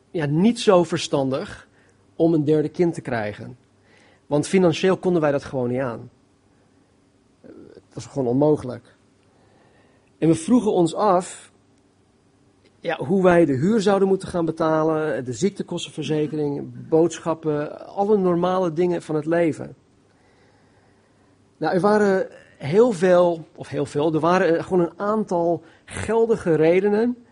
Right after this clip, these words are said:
eh, waarom wij dit niet aan zouden kunnen. Dus, als mens zijnde, als hoofd van het gezin zijnde,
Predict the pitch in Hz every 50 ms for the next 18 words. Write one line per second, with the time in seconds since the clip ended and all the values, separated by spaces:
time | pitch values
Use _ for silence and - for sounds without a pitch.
0 | _ _ - - - - _ _ _ _ _ _ _ _ _ _ - - 85 -
1 | 170 143 165 165 180 196 185 175 180 175 170 165 143 139 151 160 196 226 214 -
2 | - - - 185 185 196 196 175 143 165 156 156 147 147 147 - 165 151 131 113
3 | 127 120 - _ _ _ _ _ _ _ _ _ _ _ _ _ _ _ _ _
4 | _ _ _ _ _ _ _ _ _ _ _ _ _ _ _ _ _ _ - 139
5 | 170 202 - - - - - - _ _ _ _ _ _ _ _ _ _ _ _
6 | _ _ _ _ _ _ _ _ _ _ - - 127 127 - 127 127 135 143 135
7 | - 160 156 160 170 170 190 233 247 - _ _ _ _ _ _ _ _ _ _
8 | _ _ - 143 131 127 123 - - - - _ - 135 147 156 - - 143 139
9 | 127 - 135 117 156 165 170 160 160 156 151 156 151 151 156 156